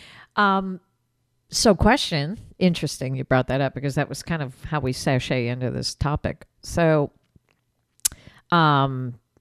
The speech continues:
again, another TikTok, people up in arms over a wedding, um, situation where the wedding invitations that were sent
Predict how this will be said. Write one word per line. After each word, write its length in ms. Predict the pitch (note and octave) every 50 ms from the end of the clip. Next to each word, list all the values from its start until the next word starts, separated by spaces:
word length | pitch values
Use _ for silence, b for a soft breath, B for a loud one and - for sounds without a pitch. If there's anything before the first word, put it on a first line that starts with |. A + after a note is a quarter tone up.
| _ _ _ _
again, 440 | F3 F#3 E3+ F3 D3 C3 B2+ C3+ D3 - - _
another 640 | - E3+ E3 E3 E3 D3+ D#3 D#3 D3+ C#3+ C#3 C3 - -
TikTok, 500 | - E3 - - E3 D3+ D3 C3+ - _
people 280 | F#3 E3 - D3+ D3
up 140 | C#3+ C#3 -
in 100 | C#3+ C3+
arms 380 | C#3 C#3+ C#3+ C#3+ C3+ C3+ - -
over 400 | C#3 C3 C3 D3 C3 B2 B2 -
a 100 | - C3+
wedding, 520 | C3 C3 C3 B2+ C3 C3+ B2+ B2 B2+ C#3 F3 - - _ _ _ _ _ _ -
um, 320 | D2+ - - - - -
situation 880 | - - - E3+ C#3+ - - B2+ B2 B2 B2 B2 - C3 C3 C3 C3
where 460 | C3 C#3 C3 C3 B2+ B2+ B2+ B2 B2+ b b b b b b b b b b b b b b _ -
the 240 | C#3 D3 D#3+ D3+
wedding 560 | D3 C3+ C#3+ D#3 D3+ E3 F3+ G#3 A3+ A3+ A3+ G#3+ -
invitations 1300 | - F3+ F3+ E3 F3 D#3+ - - - F#3+ F3+ F3 E3+ - - - B2 G#2+ F2+ G2 G#2+ G#2 A2 D3 - - - _ _ _ _ _ - _ -
that 260 | - - - C#3+ - -
were 120 | C3 C3
sent 460 | - - D3 C#3 C#3 B2 - _ _